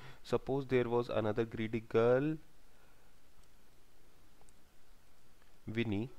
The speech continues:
Winnie एक लड़की थी, उसने इसमें से चार piece खा लिए, four out of twelve, ठीक है। अच्छा जी, अब दो piece सुभाष ने खा लिए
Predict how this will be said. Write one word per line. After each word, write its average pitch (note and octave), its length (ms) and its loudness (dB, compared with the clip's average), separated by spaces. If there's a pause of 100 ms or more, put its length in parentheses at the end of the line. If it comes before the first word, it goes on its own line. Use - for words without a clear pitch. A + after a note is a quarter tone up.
(760)
Winnie G#2+ 220 4
एक A2+ 140 2
लड़की A2+ 340 0
थी, D3+ 240 -4 (120)
उसने C#3+ 440 4
इसमें A2+ 300 0
से D3 140 -4 (160)
चार A2 360 8
piece B2 200 -2
खा A2 200 0
लिए, - 240 -4 (440)
four A2+ 280 4
out F#2 300 0
of - 80 -10 (120)
twelve, - 200 -8 (1500)
ठीक D3+ 180 6
है। D#3 100 0 (520)
अच्छा - 360 2
जी, - 140 -6 (300)
अब - 220 4
दो C3 260 8 (220)
piece D3+ 280 0
सुभाष A#2 340 6
ने C#3+ 80 6
खा C#3 180 6
लिए C3+ 240 4